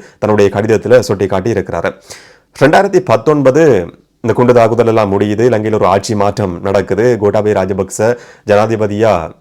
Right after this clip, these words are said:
தெரிவு செய்யப்படுறார். கோட்டாபய ராஜபக்ச ஜனாதிபதியா தெரிவு செய்யப்பட்டதுமே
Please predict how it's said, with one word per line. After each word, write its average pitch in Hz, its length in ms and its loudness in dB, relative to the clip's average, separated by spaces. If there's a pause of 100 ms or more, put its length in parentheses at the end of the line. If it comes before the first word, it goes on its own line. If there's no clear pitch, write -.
தெரிவு 104 220 0
செய்யப்படுறார். 95 640 0
கோட்டாபய 143 440 0
ராஜபக்ச 131 520 0
ஜனாதிபதியா 120 560 -2
தெரிவு 104 300 -6
செய்யப்பட்டதுமே 98 640 -4